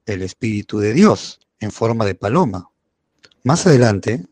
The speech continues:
encontramos que Jesús, cuando está predicando, en Mateo doce treinta y uno dice que todas las blasfemias son perdonadas menos la blasfemia contra el Espíritu Santo.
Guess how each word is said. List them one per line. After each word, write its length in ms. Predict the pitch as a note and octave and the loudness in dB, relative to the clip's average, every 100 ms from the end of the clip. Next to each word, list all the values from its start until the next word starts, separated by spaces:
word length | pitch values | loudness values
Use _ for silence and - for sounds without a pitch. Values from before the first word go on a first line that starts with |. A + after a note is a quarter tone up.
| _ _ | _ _
encontramos 680 | A#2 G2 G2 A#2+ B2+ B2 - | -6 -4 -2 0 2 0 -2
que 600 | G#2+ G2 F#2+ G2+ A#3 G#3 | -2 0 -2 -8 -14 -18
Jesús, 420 | - G2+ B2 B2 | -6 -2 0 0
cuando 240 | - G#2 F#2 | 0 -2 0
está 260 | - A2 | -2 -2
predicando, 800 | C#3 C#3+ C3+ - G2 F2+ G2+ C3 _ _ _ _ | 0 2 2 0 -2 -2 -8 -10 _ _ _ _
en 220 | - G#2 | -4 0
Mateo 340 | G2 F#2+ A#2+ A2+ | 0 2 4 6
doce 240 | G#2+ - | 4 0
treinta 320 | - A2+ A2+ | -2 -2 0
y 80 | C#3+ | 2
uno 200 | D3+ D3 | 2 2
dice 380 | A2 G2+ D#3 F3+ _ _ _ _ - | 0 -2 -6 -8 _ _ _ _ -6
que 320 | A#2+ A#2+ - _ | -2 -2 -6 _
todas 240 | A#2 C3+ C#3 | 2 4 4
las 100 | A2+ | 2
blasfemias 500 | G#2+ - B2 B2 A2 | -2 0 0 0 -2
son 160 | A#2 | -2
perdonadas 520 | B2 A#2+ C3+ C3+ D#3 | 0 0 2 2 2
menos 280 | E3 B2 C3 | 0 0 2
la 120 | B2+ | 2
blasfemia 600 | G#2 G2+ - A#2 G#2+ A2+ | 0 0 0 -2 -2 -4
contra 380 | B2+ A2+ G2+ G#2 | -4 -6 -4 -2
el 60 | F#2 | -2
Espíritu 640 | F2+ - G#2 F2+ - G#2 | -4 -6 -6 -6 -6 -6
Santo. 480 | - F#2+ E2+ - | -6 -8 -8 -14